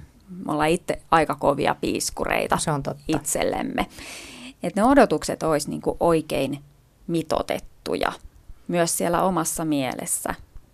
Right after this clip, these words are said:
Speaker 2: Niin. Ja siis tää, että jaksamisesta, niin siis semmoinen palautuminen, että, että jotenkin, että pitää huolen siitäkin.
Speaker 1: Joo.
Speaker 2: Et millä tavalla sitten hoituu.
Speaker 1: Kyllä. Palautumista, niin useinhan kun siitä puhutaan, niin moni ajattelee sitä, että no okei, se palautuminen on silloin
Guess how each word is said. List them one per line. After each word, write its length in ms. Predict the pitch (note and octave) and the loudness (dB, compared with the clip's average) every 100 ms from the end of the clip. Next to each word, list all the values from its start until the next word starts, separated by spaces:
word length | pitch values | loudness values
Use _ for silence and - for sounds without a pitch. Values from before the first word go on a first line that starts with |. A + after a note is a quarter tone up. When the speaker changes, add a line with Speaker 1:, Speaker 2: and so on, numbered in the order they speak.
| - - - - | -16 -14 -16 -2
Speaker 2:
Niin. 260 | D#4 D#3+ A#2 - - - - | 2 4 2 -10 -20 -20 -2
Ja 60 | G#3+ | 2
siis 180 | B3+ | 4
tää, 260 | - C4+ D#3 | 6 8 8
että 160 | C3 E3+ | 4 4
jaksamisesta, 640 | F3+ - D#3 C#3 C#3+ - | 6 4 -2 -2 -4 -4
niin 80 | C#3+ | -2
siis 140 | D#3+ | 0
semmoinen 260 | - E3 E3 | 2 0 4
palautuminen, 840 | F#3+ F3 C#3 C#3 D3+ D3+ D3+ D#3+ - | 8 8 8 4 -2 -6 -6 -8 -8
että, 340 | D#3 - D3 - | -4 0 0 0
että 220 | D#3+ F3 | -4 0
jotenkin, 340 | F3+ D#3 D#3 | 0 0 -2
että 280 | C3 - C#3+ - - - - - | -2 -2 -2 -4 -20 -20 -16 -2
pitää 220 | F#3+ F3 | 6 6
huolen 260 | F3+ E3+ D#3 | 8 4 4
siitäkin. 500 | E3+ C#3+ C#3 - D#3 - - - - | 4 2 0 -4 -6 -8 -18 -20 -6
Speaker 1:
Joo. 280 | A#3 G3 E3+ E3 - | -2 0 0 -4 -8
Speaker 2:
Et 120 | F3+ | 2
millä 200 | F#3+ D#3 | 4 4
tavalla 280 | D#3 D3+ D#3 | 4 4 4
sitten 360 | - F#3+ - | 2 0 -2
hoituu. 460 | D3+ C3+ C#3 - - - - | -2 -2 -4 -6 -8 -10 -12
Speaker 1:
Kyllä. 320 | - F#3+ D#3+ E3 - - - - - | -4 -2 -2 -4 -10 -14 -16 -8 0
Palautumista, 680 | B3+ D4 C#4+ F#3 F3 - | 4 4 4 0 -2 -2
niin 260 | F3 D3+ D#3 | -2 -2 -2
useinhan 480 | G3 G3 A3+ F3 D#3 | -2 2 2 2 0
kun 120 | D3+ | -4
siitä 240 | D3 D#3+ D#3+ | -4 -4 -4
puhutaan, 480 | E3+ F3+ D#3+ D#3+ D3+ | -2 0 -2 -2 -2
niin 180 | D#3 - - | -2 -4 -4
moni 360 | E3 E3 D#3 D#3 | -2 0 0 0
ajattelee 560 | D#3+ E3 D#3+ - D#3 D#3 | 2 2 2 0 2 2
sitä, 220 | D#3 D3 | 0 0
että 100 | D3 | 0
no 60 | D#3+ | 0
okei, 240 | D#3 D3 | 4 2
se 100 | D3 | 2
palautuminen 600 | D3 D3+ C#3+ D3 C#3+ C#3+ | 2 4 6 4 0 0
on 140 | D3 D3 | -2 -2
silloin 280 | D3 C#3 | -2 -4